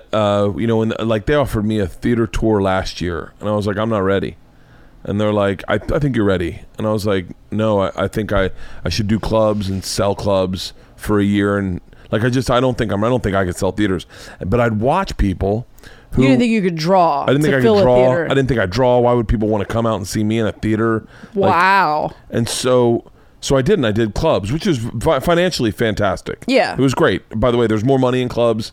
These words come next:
Speaker 1: There's a
Speaker 2: Really?
Speaker 1: lot of, oh, yeah, yeah, yeah, yeah, yeah, yeah, yeah, yeah, yeah, yeah. Um, yeah. Uh,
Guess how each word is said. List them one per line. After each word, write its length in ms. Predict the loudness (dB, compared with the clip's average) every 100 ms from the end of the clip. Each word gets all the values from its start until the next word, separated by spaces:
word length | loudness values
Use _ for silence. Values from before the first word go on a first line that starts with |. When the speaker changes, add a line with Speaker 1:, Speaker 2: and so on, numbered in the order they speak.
| -6
Speaker 1:
There's 140 | 0 4
a 40 |
Speaker 2:
Really? 120 | 4 4
Speaker 1:
lot 120 | 2
of, 100 | 0 0
oh, 140 | 0
yeah, 160 | 2 0
yeah, 140 | -2
yeah, 140 | -4
yeah, 120 | -4 -4
yeah, 260 | -4 -4
yeah, 320 | -2 0 0 -2
yeah, 140 | -6
yeah, 140 | -6
yeah, 140 | -6 -4
yeah. 580 | -2 -2 -2 -4 -8 -10 -16 -20 -18 -4
Um, 460 | 0 0 0 -2 -6 -12 -20 -20 -20 _
yeah. 680 | -6 -4 -2 0 0 -2 -4 -8 -12 -16 _ _ _ -12 -2
Uh, 420 | 2 2 2